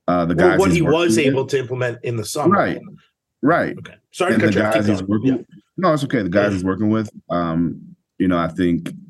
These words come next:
Speaker 1: what they can and cannot handle. So I'm, I'm willing to give him the benefit of the doubt. Unfortunately, the benefit of the doubt, um, has cost us some games,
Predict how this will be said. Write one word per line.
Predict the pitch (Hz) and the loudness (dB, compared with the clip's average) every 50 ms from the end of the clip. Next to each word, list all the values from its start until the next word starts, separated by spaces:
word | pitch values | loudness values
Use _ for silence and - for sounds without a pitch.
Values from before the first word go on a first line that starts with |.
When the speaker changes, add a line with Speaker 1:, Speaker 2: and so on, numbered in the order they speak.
| - _ _ _ | -20 _ _ _
Speaker 1:
what | - 82 87 95 92 76 78 | -4 0 0 0 0 0 -2
they | 90 87 | -2 -2
can | 80 80 87 92 92 95 92 | -2 0 0 0 0 2 0
and | 90 82 - | 0 -2 0
cannot | - 92 90 90 87 73 85 | -2 0 0 0 0 -2 -2
handle. | 87 87 87 87 98 135 147 165 170 - - - - - - _ _ _ - | 0 0 2 2 2 2 2 0 -2 -6 -12 -18 -20 -20 -20 _ _ _ -4
So | - 147 | -2 0
I'm, | 139 131 131 - | 2 2 2 2
I'm | 131 127 127 120 | 2 2 4 4
willing | 123 135 151 160 | 4 4 4 4
to | 160 139 | 4 4
give | 123 131 131 120 117 | 4 4 2 2 2
him | 123 120 113 | 2 2 2
the | 110 101 | 2 2
benefit | 90 101 101 101 92 - - | 2 0 0 -2 -2 -4 -4
of | 95 95 | -4 -2
the | 90 | -2
doubt. | 80 80 76 67 60 52 - - - - - _ _ _ _ _ _ _ - | 0 0 -2 -2 -4 -6 -8 -10 -14 -18 -20 _ _ _ _ _ _ _ -4
Unfortunately, | 95 98 95 85 - - 131 143 147 143 - - - 123 110 85 95 101 98 95 92 | -2 0 0 0 0 0 2 2 2 2 0 -2 -2 0 0 0 0 0 2 2 0
the | 90 90 87 | 0 0 0
benefit | 85 107 107 104 98 101 104 | 0 0 0 0 0 0 0
of | 95 | 0
the | 92 85 | 0 0
doubt, | 82 101 95 92 90 87 82 - - - - _ _ _ _ _ _ _ _ _ _ | 0 0 2 2 2 0 -2 -4 -6 -12 -20 _ _ _ _ _ _ _ _ _ _
um, | - 80 80 78 78 78 69 - - | -6 -4 -4 -2 -2 -4 -4 -4 -2
has | 95 98 95 90 - | -2 -2 -2 -2 -4
cost | - - - 98 92 92 92 92 90 - - - - | -6 -2 -2 0 0 2 0 0 -2 -4 -6 -4 -4
us | - 87 87 85 - | -2 -2 -2 -2 -4
some | - 92 90 78 | -4 -2 -2 0
games, | 71 71 73 76 82 101 135 160 - - - | -2 -2 -2 -2 0 0 0 -2 -4 -8 -14